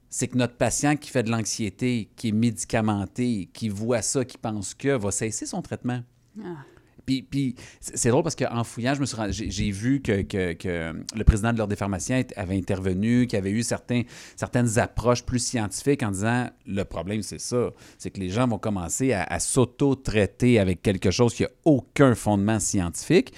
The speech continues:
Speaker 1: Et on va prise, on risque de perdre la stabilité de traitement chez plusieurs de nos patients avec des troubles de santé quand même.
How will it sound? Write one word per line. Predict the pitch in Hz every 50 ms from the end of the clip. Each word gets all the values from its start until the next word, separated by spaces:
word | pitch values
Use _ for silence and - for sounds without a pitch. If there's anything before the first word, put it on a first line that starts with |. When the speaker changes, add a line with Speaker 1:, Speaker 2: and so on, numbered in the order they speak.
| - - - - - - - - - _ _
Speaker 1:
Et | 143 151
on | 151 135 120
va | 113
prise, | 107 - - - 120 131 147 156 151 -
on | 139
risque | 147 160 185 196 - - 151
de | 131 117 117 107
perdre | - - _ - 139 139 131
la | 123 110
stabilité | - - 113 110 101 95 - 135
de | 123
traitement | - 104 95 - - 120 135
chez | 127 - 117 98
plusieurs | - _ 117 120 110 101 113 117 123
de | 113 104
nos | 101 107 95
patients | - 101 87 - - 127 147 160 -
avec | - 98 104 104
des | 110 117 104
troubles | - - 247 277
de | 208
santé | 143 - 160 160 107 - - - 185
quand | 190 - 160 127 110
même. | 113 135 151